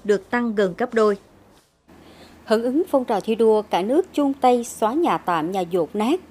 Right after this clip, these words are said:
Speaker 2: từ nay đến hết năm hai nghìn không trăm hai mươi lăm. Nhân dịp này, Thường trực Trung ương Hội Cựu chiến binh Việt Nam đã phát động phong trào thi đua xóa nhà tạm, dột nát cơ bản từ nay đến hết năm hai nghìn không trăm hai mươi lăm,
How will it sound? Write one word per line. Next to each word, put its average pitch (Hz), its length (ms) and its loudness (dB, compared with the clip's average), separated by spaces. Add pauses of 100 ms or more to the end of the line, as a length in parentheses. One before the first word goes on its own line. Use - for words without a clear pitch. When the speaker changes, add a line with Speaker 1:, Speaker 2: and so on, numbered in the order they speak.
Speaker 2:
từ 208 120 4
nay 233 280 0
đến 220 220 0
hết 330 160 -8
năm 226 120 -4
hai 220 120 -4
nghìn 190 240 -4
không 240 120 -6
trăm 233 180 -4
hai 247 120 -4
mươi 233 140 0
lăm. 240 200 2 (580)
Nhân 330 140 6
dịp 226 160 4
này, 220 300 6
Thường 220 180 0
trực 185 140 -4
Trung 247 160 -4
ương 247 160 2
Hội 208 240 0
Cựu 165 160 0
chiến 269 220 -2
binh 226 140 0
Việt 185 240 -2
Nam 208 200 0 (240)
đã 190 260 2
phát - 240 -8
động 185 240 2
phong 294 160 0
trào 185 320 2
thi 285 120 -2
đua 247 240 4 (200)
xóa 262 240 -2
nhà 269 260 0
tạm, 156 420 -4
dột 180 240 0
nát 247 240 -2 (220)
cơ 196 120 2
bản 185 260 -2
từ 202 160 2
nay 247 240 2 (160)
đến 220 400 0
hết 339 200 -2
năm 240 140 -2
hai 240 100 -4
nghìn 202 160 -4
không 196 180 -6
trăm 202 160 -4
hai 226 120 -4
mươi 202 120 0
lăm, 202 180 4